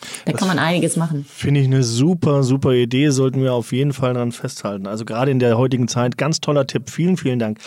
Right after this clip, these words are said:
Speaker 2: Ähm,
Speaker 1: Mhm.
Speaker 2: wenn du aber mal im Stress bist, auch du bist ja mal im Stress, ne?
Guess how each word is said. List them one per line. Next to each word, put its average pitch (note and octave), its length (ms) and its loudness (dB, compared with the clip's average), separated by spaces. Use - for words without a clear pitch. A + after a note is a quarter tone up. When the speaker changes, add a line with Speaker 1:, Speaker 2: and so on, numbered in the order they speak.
Speaker 2:
Ähm, E3 240 2
Speaker 1:
Mhm. D#3+ 160 2
Speaker 2:
wenn E3+ 260 0
du A#3+ 100 0
aber F#3+ 200 0
mal F3+ 140 0
im E3 120 -6
Stress F3 340 -4
bist, - 300 -6
auch B2 80 -12
du E3 120 -2
bist E3+ 220 0
ja A2+ 80 -4
mal G2+ 160 -8
im F#2+ 80 -10
Stress, - 440 -6
ne? E3 220 -2